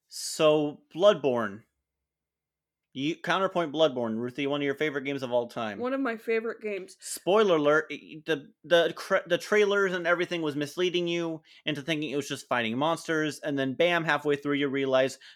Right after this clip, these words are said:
Speaker 1: "Oh no, this whole game is actually cosmic horror in disguise."
Speaker 2: So, to defend my favorite game,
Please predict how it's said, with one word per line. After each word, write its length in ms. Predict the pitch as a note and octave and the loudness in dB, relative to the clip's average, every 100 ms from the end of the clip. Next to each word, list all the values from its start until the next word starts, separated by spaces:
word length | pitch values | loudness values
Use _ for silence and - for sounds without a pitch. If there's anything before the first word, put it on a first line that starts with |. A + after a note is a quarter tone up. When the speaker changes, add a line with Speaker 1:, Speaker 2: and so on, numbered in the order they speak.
| - | 2
Speaker 1:
"Oh 200 | A3 A#3+ | 4 4
no, 320 | G3+ F3+ F3+ - - | 2 0 -2 -6 -2
this 180 | G#3 G#3 | 2 2
whole 140 | G#3+ | 2
game 220 | F3+ F#3 E3 | 0 0 0
is 80 | |
actually 320 | E3 D#3 - D3+ | 0 0 -2 -4
cosmic 360 | C#3+ C3 C3+ | -2 -2 -4
horror 280 | C3+ B2+ B2 | -2 -2 -2
in 160 | C3 A#2 | -4 -6
disguise." 880 | A2+ - C3+ A#2+ A#2 A#2 A#2 - - _ _ _ - _ _ _ _ _ _ _ _ | -6 0 0 2 0 -4 -8 -14 -18 _ _ _ -20 _ _ _ _ _ _ _ _
Speaker 2:
So, 640 | - - A#3+ A#3 A3 G3+ _ _ _ _ _ _ _ _ _ _ _ | -10 -6 -4 -2 -4 -8 _ _ _ _ _ _ _ _ _ _ _
to 120 | - C#4 | -12 -8
defend 460 | C4+ D4+ D4+ D#4 | -6 -2 0 -2
my 140 | B3+ A#3 | -4 -6
favorite 480 | - G#3 A3 A#3 | -6 -4 -4 -8
game, 280 | G3+ E3 E3 | -8 -12 -12